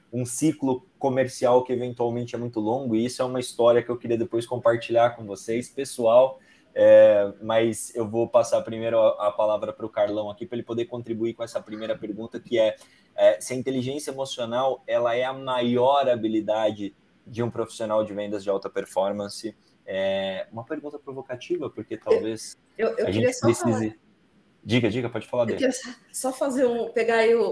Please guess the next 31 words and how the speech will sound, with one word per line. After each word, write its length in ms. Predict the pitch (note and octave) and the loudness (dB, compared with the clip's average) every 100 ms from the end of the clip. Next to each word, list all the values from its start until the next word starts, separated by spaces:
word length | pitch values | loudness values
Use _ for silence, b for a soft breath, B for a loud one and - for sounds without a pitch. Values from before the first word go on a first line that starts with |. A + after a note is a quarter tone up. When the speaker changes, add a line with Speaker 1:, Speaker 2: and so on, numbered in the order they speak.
| - | -2
Speaker 2:
o 40 | A3 | -4
que 140 | A#3 | -4
o 60 | A3 | 2
Beto 260 | G#3+ G#3+ | 2 2
falou 300 | - G#3 G#3+ | -4 -2 -2
do 100 | A3 | -2
negócio 400 | A3 G#3+ G#3 G#3 | -2 -4 -6 -6
do 80 | G#3+ | -8
sorriso. 640 | - B3 A3 F3+ E3 D#3 - b b _ G3+ | -6 -4 -4 -4 -4 -8 -10 b b _ -2
E 80 | |
às 120 | G#3 A#3+ | 0 0
vezes 160 | G#3+ | -2
a 60 | A3+ | -2
gente 280 | A#3 A3+ A3 | -2 -4 -6
acha 160 | G#3+ | -8
que 100 | A#3+ | -8
é 40 | A3+ | -8
uma 140 | A3 | -4
bobagem. 420 | A3+ F#3 E3+ E3+ | -2 -2 -2 -4
Só 260 | - - A3+ - | -4 -2 -4 -6
que, 220 | G#3+ E3 | -10 -10
veja 320 | G3 A3 B3 | -6 -4 -4
só, 360 | - E3+ D3+ B B _ _ | -4 -4 -4 B B _ _
o 80 | F#3+ | -8
cérebro, 1040 | - - - - A3 A#3+ A3 E3+ D#3 D3+ - - _ F3 | -4 2 4 4 2 2 0 -2 -2 -6 -6 -18 _ -2
ele 200 | F#3 - | -2 -4
forma 480 | - A3 G#3+ G#3+ | -4 2 2 2
cinquenta 1040 | G#3+ - - A3+ A3 A3 - D4+ F#4 F4 F4 | -2 -6 -4 -6 -6 -8 -4 0 0 -2 -10
por 240 | - D4 | -10 -8
cento 640 | - - B3 A#3+ A#3+ - G3 | -6 -4 -4 -4 -6 -8 -4
da, 140 | G3+ | -2